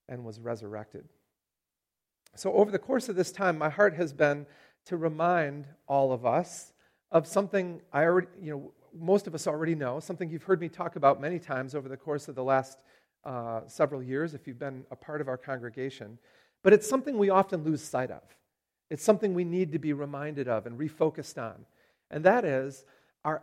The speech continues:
absolute necessity for the presence and power of God to be working in our lives by way of the Holy Spirit. As I put it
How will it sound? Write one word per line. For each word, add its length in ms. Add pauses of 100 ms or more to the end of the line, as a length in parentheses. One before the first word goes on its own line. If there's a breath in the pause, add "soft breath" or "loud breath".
absolute 680
necessity 1080 (580)
for 100
the 100
presence 640
and 160
power 640 (360 soft breath)
of 200
God 520 (600)
to 80
be 120
working 520
in 100
our 160
lives 600 (920)
by 140
way 180
of 60
the 80
Holy 240
Spirit. 400 (2750)
As 140
I 60
put 200
it 240